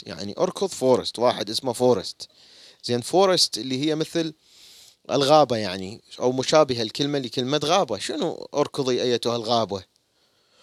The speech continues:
بعدين واحد لما يتعرف على ثقافة أنه الشعب الأمريكي أكو أفلام مهمة، وهاي الحلقة اللي أنا أريد أسويها مع نور الدين الشيخلي العزيز اللي هو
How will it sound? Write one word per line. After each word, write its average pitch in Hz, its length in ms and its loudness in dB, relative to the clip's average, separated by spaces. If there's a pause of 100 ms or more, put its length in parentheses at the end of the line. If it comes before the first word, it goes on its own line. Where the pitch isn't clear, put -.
(480)
بعدين 226 680 2
واحد 180 300 -4
لما 175 180 0
يتعرف 208 500 -4
على 151 200 -2
ثقافة 185 460 -2 (100)
أنه 151 200 -4
الشعب 190 340 -4
الأمريكي 185 760 -4 (600)
أكو 139 180 -6
أفلام 180 560 0
مهمة، 156 580 0 (280)
وهاي 139 200 0
الحلقة 165 340 -4
اللي 143 180 2
أنا 143 120 0
أريد 131 120 -4
أسويها 139 340 0
مع 113 180 0
نور 131 180 -2
الدين 123 240 -4
الشيخلي 110 500 -2
العزيز 101 400 -6
اللي 104 180 -8
هو 104 300 -6